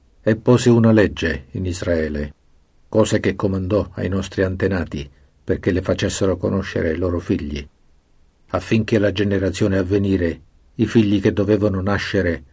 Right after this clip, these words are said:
le conoscessero, perché si levassero e le narrassero ai loro figli,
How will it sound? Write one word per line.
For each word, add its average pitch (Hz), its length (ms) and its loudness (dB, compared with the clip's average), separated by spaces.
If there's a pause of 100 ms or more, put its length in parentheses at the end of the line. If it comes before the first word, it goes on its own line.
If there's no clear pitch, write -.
(140)
le 104 160 0
conoscessero, 101 840 0 (420)
perché 101 320 2
si 110 120 2
levassero 101 640 4
e 110 60 6
le 110 140 6
narrassero 101 680 0
ai 98 80 4
loro 101 220 4
figli, 76 480 -2